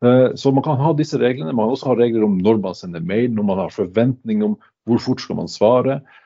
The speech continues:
eh, hvordan man skal håndtere sine møter, hvor man skal praktisere det her med, med å inkludere alle sammen. Sett opp disse spillereglene så alle har det klart, og så kan man da gjøre justeringer etterveis hvis man ser at det her kanskje ikke passer for akkurat min bedrift, eller,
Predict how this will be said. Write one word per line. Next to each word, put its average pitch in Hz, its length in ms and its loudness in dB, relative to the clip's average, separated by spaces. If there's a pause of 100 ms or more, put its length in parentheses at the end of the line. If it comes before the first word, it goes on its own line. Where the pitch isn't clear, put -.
(160)
eh, 101 200 2
hvordan 110 240 2
man 95 80 0
skal 104 240 -4
håndtere 107 320 2
sine 95 240 -6
møter, 123 400 0
hvor 101 120 -2
man 95 120 -2
skal - 160 -10
praktisere 104 580 0
det 87 140 0
her 92 80 -4
med, 85 320 -6
med 98 240 0
å 92 80 0
inkludere 110 580 2
alle 123 220 0
sammen. 135 320 -2 (360)
Sett - 340 -2 (100)
opp - 240 -14
disse 131 300 0
spillereglene 98 800 2
så 98 240 -6
alle 117 240 0
har 101 240 0
det 95 140 -2
klart, - 220 -2
og 87 60 -8
så 104 60 -8
kan 139 140 -2
man 165 80 2
da 175 80 4
gjøre 165 180 4
justeringer 143 640 0
etterveis 104 420 -6
hvis - 160 -16
man 98 160 -10
ser 92 220 0
at - 100 -16
det 82 80 -4
her 95 140 -6
kanskje 87 240 -10
ikke - 160 -10
passer 82 340 -6 (240)
for 92 160 2
akkurat 78 260 -2
min 85 200 -2
bedrift, - 320 -8
eller, 73 160 -2